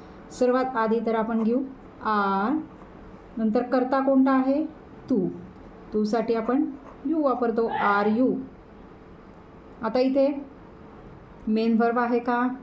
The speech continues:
नाही आहे. मग तू आहेस का? कोण आहेस का? तर विद्यार्थी आहेस का? मग विद्यार्थीसाठी आपण प्रश-, शब्द वापरतो स्टुडंट. बघा, शेवटी क्वेश्चन मार्क.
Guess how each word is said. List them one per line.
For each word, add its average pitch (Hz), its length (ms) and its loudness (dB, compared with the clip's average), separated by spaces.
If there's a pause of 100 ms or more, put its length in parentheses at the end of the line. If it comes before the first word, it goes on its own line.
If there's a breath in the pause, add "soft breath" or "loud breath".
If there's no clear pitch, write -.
(280)
नाही 269 340 4
आहे. 226 120 0 (420)
मग 262 220 2 (340)
तू 262 80 0
आहेस 269 400 2
का? 277 180 2
कोण 285 240 2
आहेस 269 300 2
का? 294 200 2 (100)
तर 330 80 2
विद्यार्थी 277 600 2
आहेस 214 340 0
का? 190 140 -2
मग 208 160 0
विद्यार्थीसाठी 254 760 0
आपण 285 280 2
प्रश-, 220 280 -4 (520 loud breath)
शब्द 202 240 -2
वापरतो 254 680 2 (220)
स्टुडंट. 202 680 0 (1400)
बघा, 185 220 -2 (640)
शेवटी 214 340 0
क्वेश्चन 262 380 4
मार्क. 202 180 2